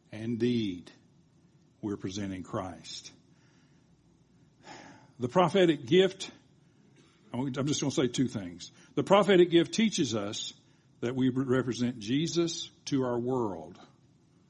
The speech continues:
We represent Jesus to the world. That's prophetic. Every one of us have a prophetic, uh, bent towards that. And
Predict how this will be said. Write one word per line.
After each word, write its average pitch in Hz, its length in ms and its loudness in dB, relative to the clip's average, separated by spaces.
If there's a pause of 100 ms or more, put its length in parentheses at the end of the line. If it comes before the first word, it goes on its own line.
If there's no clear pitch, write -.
(100)
We 117 120 0
represent 139 540 0
Jesus 147 560 -2
to 147 120 -4
the 156 100 -6
world. 117 300 -6
That's 110 160 -8
prophetic. 117 580 -8
Every 131 260 0
one 151 200 -2
of 117 100 -2
us 117 220 -2
have 113 160 -4
a 110 60 -6
prophetic, 123 640 -6 (460)
uh, 107 200 -12 (100)
bent 123 520 -4
towards 117 400 -2
that. 104 220 -6
And 120 260 -2